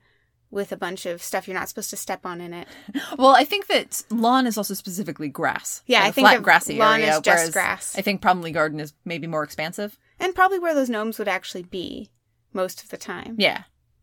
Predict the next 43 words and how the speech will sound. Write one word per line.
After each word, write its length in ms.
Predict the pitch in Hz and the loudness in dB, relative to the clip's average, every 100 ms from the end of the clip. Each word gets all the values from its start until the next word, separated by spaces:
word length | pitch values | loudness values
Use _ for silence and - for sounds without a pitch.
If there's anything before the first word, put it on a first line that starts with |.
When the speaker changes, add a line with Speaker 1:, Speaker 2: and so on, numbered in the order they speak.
| _ _ _ _ _ _ _ _ _ _ _ - | _ _ _ _ _ _ _ _ _ _ _ -14
Speaker 1:
Anyway. 420 | 180 160 165 180 - | -14 -14 -20 -20 -2
Speaker 2:
Not 220 | 247 190 | 2 2
a 40 | 160 | 2
place 200 | 156 151 | -6 -8
you'd 80 | 147 | -12
be 80 | |
playing 240 | 185 156 147 | -12 -12 -12
Frisbee. 380 | - - - _ _ _ _ - | -16 -20 -20 _ _ _ _ -14
Speaker 1:
No. 240 | - 196 _ _ _ _ | -14 -16 _ _ _ _
Speaker 2:
The 140 | 196 208 | -2 -2
other 120 | 180 | 0
difference 360 | 208 202 196 | -4 -4 -6
is, 360 | 185 180 175 - - | -4 -6 -6 -10 -8
is 160 | 175 | -8
the 100 | 190 | -4
artwork 320 | - 277 254 | -2 -2 -4
for 80 | - | -8
the 80 | 220 | -8
books. 400 | 214 214 - - _ | -6 -6 -8 -14 _
They're, 280 | 175 190 185 - | -4 -2 -2 -6
the 200 | 190 175 | -10 -4
art 180 | - 180 | 0 0
is 80 | 180 | -2
completely 280 | 185 180 170 | -10 -10 -10
different 300 | 185 196 180 | -10 -8 -8
up 140 | - | -8
until 260 | 165 175 165 | -8 -6 -6
the 120 | 165 | -6
Horror 200 | 160 160 | -6 -8
Camp 240 | - 151 | -8 -10
Jelly 200 | - 247 | -4 -2
Jam, 280 | 233 220 208 - - | -2 -2 -2 -6 -16
and 80 | - | -12
from 120 | 180 | -4
then 140 | 180 190 | 0 0
on, 160 | 180 175 | 0 -2
they 80 | |
got 160 | 160 170 | -4 -6
the 60 | 151 202 | -6 -6
Ja-, 60 | 185 | -6
the 100 | 175 | -6
Jacobus 400 | 175 202 202 196 | -2 -2 -2 -8
art. 320 | - 170 160 | -4 -4 -6